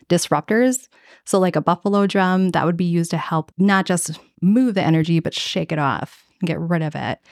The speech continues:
The gong, I used to find them very annoying, but now it's, like, my favorite, just because of, if you play it in the right manner, it's actually very calming and soothing, and it is very meditative.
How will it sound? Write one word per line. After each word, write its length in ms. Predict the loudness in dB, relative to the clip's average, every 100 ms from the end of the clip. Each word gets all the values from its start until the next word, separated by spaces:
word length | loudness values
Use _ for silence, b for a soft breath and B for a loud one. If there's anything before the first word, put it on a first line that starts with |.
| b b _
The 140 | -2 0
gong, 440 | 4 4 4 2 2
I 60 |
used 160 | 0 -2
to 60 | -2
find 240 | 0 2
them 120 | 2
very 260 | 2 0 2
annoying, 800 | 2 0 0 0 2 2 2 -2 B _ -2
but 200 | -2 0
now 200 | 0 -2
it's, 200 | -4 -4
like, 180 | -2
my 140 | 0 -2
favorite, 760 | -4 -10 -10 -8 -2 -2 -2 b b b b b -2
just 200 | 0 0
because 320 | 0 0 2
of, 120 | 0 -2 _ -2
if 180 | 0 -2
you 60 |
play 360 | -4 -2 2 2
it 100 | 2
in 100 | 2
the 100 | 2
right 220 | 0 0
manner, 540 | 0 2 2 2 0 -2
it's 160 | -2
actually 280 | 0 0 -2
very 220 | -2 -4
calming 440 | -4 -2 0 2 0
and 120 | -4
soothing, 440 | -4 -6 -8 -2
and 100 | 2
it 80 | 4
is 160 | 2 0
very 220 | 0 0
meditative. 600 | -2 -6 -8 -10 -10